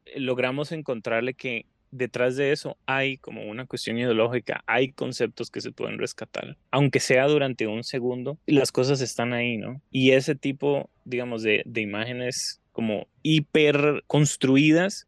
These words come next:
me parece que pueden llegar a algo más, que puede, se les puede leer algo interesante sin necesidad de que la película ostente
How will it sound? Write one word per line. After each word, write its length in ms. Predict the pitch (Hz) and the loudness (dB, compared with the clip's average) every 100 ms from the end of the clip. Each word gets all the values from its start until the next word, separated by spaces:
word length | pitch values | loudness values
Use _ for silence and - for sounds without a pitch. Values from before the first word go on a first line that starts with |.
| _ | _
me 160 | 127 117 | -4 0
parece 320 | 113 113 127 | 2 2 0
que 80 | 110 | -6
pueden 400 | - 117 117 113 | 0 0 0 -2
llegar 260 | 101 104 | 0 0
a 100 | 101 | 0
algo 200 | 101 101 | -2 -6
más, 240 | 104 104 - | -8 -8 -6
que 100 | 98 | -4
puede, 300 | - 107 107 113 | 2 4 4 2
se 160 | - 113 | -2 0
les 160 | 104 - | 0 0
puede 240 | 104 110 | 2 4
leer 420 | 113 104 110 123 - _ | 6 6 4 2 -10 _
algo 280 | - 120 120 | 0 2 2
interesante 960 | 127 113 120 107 101 110 107 113 107 131 _ | 0 -2 0 0 2 0 -2 0 -2 -2 _
sin 400 | - - 185 175 | -6 0 2 2
necesidad 520 | 139 123 110 113 113 | -2 -4 -4 -2 -2
de 140 | 120 135 | -2 -8
que 300 | - 110 101 | -6 -6 -4
la 160 | 104 | -6
película 600 | - 104 - 113 113 - _ _ _ - | -6 -8 -6 0 2 0 _ _ _ -2
ostente 840 | 151 - - 151 143 - 101 - | 0 0 0 0 0 -6 -12 -12